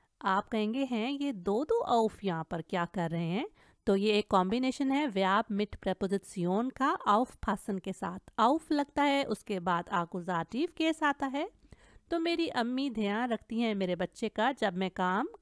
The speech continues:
करती हूँ। फिर है जी nachsprechen, to repeat,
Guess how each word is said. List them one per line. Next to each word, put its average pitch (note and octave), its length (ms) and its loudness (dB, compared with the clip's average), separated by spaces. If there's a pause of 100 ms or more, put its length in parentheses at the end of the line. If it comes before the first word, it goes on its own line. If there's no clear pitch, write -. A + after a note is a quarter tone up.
करती G3 380 2
हूँ। E3+ 320 2 (2250)
फिर E4+ 160 8
है D4+ 200 6
जी C4+ 380 2
nachsprechen, B3 1080 0 (480)
to B3+ 100 6
repeat, B3 540 0